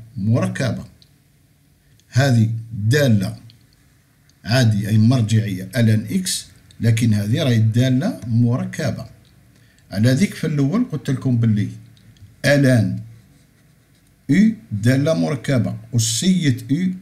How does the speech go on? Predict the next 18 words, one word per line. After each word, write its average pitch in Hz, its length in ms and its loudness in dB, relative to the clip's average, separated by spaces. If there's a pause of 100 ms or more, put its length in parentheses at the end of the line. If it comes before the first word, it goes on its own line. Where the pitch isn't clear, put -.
داله 127 400 2
مركبه، 151 600 -4 (760)
سينوس 165 800 0 (720)
او 143 60 4 (300)
داله 127 440 2
مركبه، 147 640 -4 (200)
كوسينوس 131 720 0
او 190 180 0 (180)
داله 139 300 0
مركبه. 120 680 -2
هذو 127 200 0 (100)
اربع 131 300 -2
حالات 131 540 -4
خاصه، 120 840 -2 (920)
خاصه 135 340 -2
في 143 260 -2
الاشتقاق 120 680 -4
تاعهم، - 260 -12